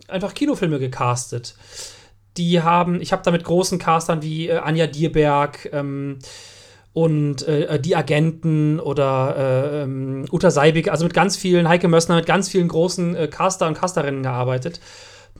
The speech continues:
und war halt vor Ort zuständig für, ähm, entweder für Casting-Regie, wenn sie noch keinen Regisseur hatten, das gab's auch, dann durfte ich quasi die Szene inszenieren als Regisseur. Das war immer das Geilste.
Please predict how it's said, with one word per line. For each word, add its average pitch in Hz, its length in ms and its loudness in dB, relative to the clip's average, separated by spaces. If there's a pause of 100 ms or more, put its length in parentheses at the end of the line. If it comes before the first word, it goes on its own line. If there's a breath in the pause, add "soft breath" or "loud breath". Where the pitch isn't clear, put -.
(180)
und 175 180 2
war 185 160 2
halt 202 220 0
vor 180 220 0
Ort 170 520 0 (640)
zuständig 190 840 -2
für, 180 800 2
ähm, 151 640 -2 (140)
entweder 208 360 2
für 185 100 -6
Casting-Regie, 170 800 -2
wenn 175 100 -2
sie 160 80 -4
noch 151 100 -2
keinen 151 180 -2
Regisseur 131 460 -4
hatten, 208 220 -8
das 170 160 -6
gab's 139 200 -6
auch, 170 280 -2
dann 147 160 -2
durfte 190 260 -2
ich 208 140 -12
quasi 160 400 -4
die 160 220 -10
Szene 254 600 -2
inszenieren 190 640 -2
als 131 160 -8
Regisseur. 165 300 -2
Das 127 140 -2
war 180 60 0
immer 170 100 0
das - 180 -4
Geilste. 135 480 -2